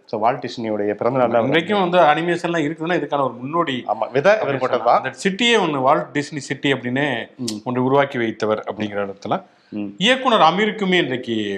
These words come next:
Speaker 2: பிறந்த நாள்.
Speaker 1: ஆமா.
Speaker 2: தமிழ் சினிமால ஒரு மிக முக்கியமான ஒரு
Speaker 1: உயிர் தமிழுக்கு
Speaker 2: இயக்குனர்.
Speaker 1: ஒரு படம்
Speaker 2: ஆமா.
Speaker 1: launch பண்ணிருக்காங்க
Speaker 2: ஆமா,
Speaker 1: இன்னைக்கு.
Speaker 2: ஆமா.
Speaker 1: So, ஒரு
Speaker 2: இடையில வேற ஏதோ ஒரு ஜல்லிக்கட்டு பத்தி ஏதோ ஒரு படம் எடுத்தாரு.
Speaker 1: ஏதோ
Speaker 2: அது என்னாச்சு
Speaker 1: எடுத்தாரு, ஆமா,
Speaker 2: தெரியல.
Speaker 1: அஹ், எடுத்தாரு. அப்புறம் இது, ம், பருத்தி வீரன், இப்ப வரைக்கும் அவருக்கான ஒரு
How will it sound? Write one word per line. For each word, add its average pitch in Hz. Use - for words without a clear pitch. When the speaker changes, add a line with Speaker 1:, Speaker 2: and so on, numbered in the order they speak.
Speaker 2:
பிறந்த 131
நாள். 110
Speaker 1:
ஆமா. 101
Speaker 2:
தமிழ் 139
சினிமால 156
ஒரு 139
மிக 127
முக்கியமான 143
ஒரு 120
Speaker 1:
உயிர் 196
தமிழுக்கு -
Speaker 2:
இயக்குனர். 147
Speaker 1:
ஒரு 120
படம் 123
Speaker 2:
ஆமா. 113
Speaker 1:
launch 135
பண்ணிருக்காங்க 107
Speaker 2:
ஆமா, 107
Speaker 1:
இன்னைக்கு. 98
Speaker 2:
ஆமா. 95
Speaker 1:
So, 135
ஒரு 123
Speaker 2:
இடையில 196
வேற 180
ஏதோ 165
ஒரு 165
ஜல்லிக்கட்டு 147
பத்தி 131
ஏதோ 123
ஒரு 117
படம் 107
எடுத்தாரு. 98
Speaker 1:
ஏதோ 90
Speaker 2:
அது 117
என்னாச்சு 123
Speaker 1:
எடுத்தாரு, 135
ஆமா, 127
Speaker 2:
தெரியல. 123
Speaker 1:
அஹ், 120
எடுத்தாரு. 131
அப்புறம் 147
இது, 131
ம், 101
பருத்தி 196
வீரன், 180
இப்ப 135
வரைக்கும் 160
அவருக்கான 127
ஒரு 110